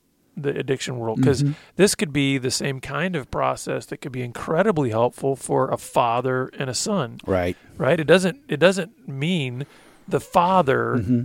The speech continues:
Speaker 1: must have, you know, been addicted or must have had, but he can
Speaker 2: Right.
Speaker 1: be able to say, "You know what? I was thirteen at one point in time,
Speaker 2: Mm-hmm.
Speaker 1: and so I can mentor you and share with you my story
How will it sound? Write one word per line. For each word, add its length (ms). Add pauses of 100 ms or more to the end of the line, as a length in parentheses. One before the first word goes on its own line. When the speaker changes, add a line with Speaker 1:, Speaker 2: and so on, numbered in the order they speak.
Speaker 1:
must 420
have, 800 (140)
you 140
know, 180
been 180
addicted 600
or 60
must 200
have 80
had, 140 (440)
but 180
he 200
can 140
Speaker 2:
Right. 80
Speaker 1:
be 180
able 160
to 100
say, 320
"You 140
know 140
what? 240 (120)
I 120
was 320
thirteen 480
at 80
one 160
point 240
in 100
time, 300
Speaker 2:
Mm-hmm. 300 (180)
Speaker 1:
and 120
so 120
I 120
can 380
mentor 560
you 640 (320)
and 180
share 320
with 220
you 300
my 340
story 640